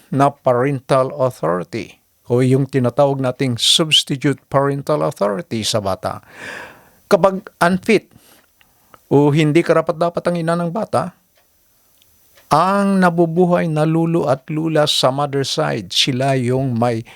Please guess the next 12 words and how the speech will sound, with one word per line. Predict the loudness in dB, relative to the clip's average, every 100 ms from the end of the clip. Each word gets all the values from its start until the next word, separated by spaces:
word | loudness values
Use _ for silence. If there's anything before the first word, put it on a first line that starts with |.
| -20 -20 -20 _ 0
substitute | 2 4 2 0 -2 -2 0 0 -2 _ _ _ _ 2
parental | 2 2 -2 -2 0
authority. | -2 -2 -2 -2 -4 -10 -12 -18 _ _ -6
Kung | 0 2 2
unfit | 0 0 -2 -2
naman | 0 0
ang | 0 -2
mga | -2 -2
grandparents, | 0 0 -2 0 0 2 0 0 0 -2 -6 _ _ _ -6
hindi | -2
sila | 0 2 2
karapat-dapat, | 2 0 -2 -4 -2 -2 -2 -4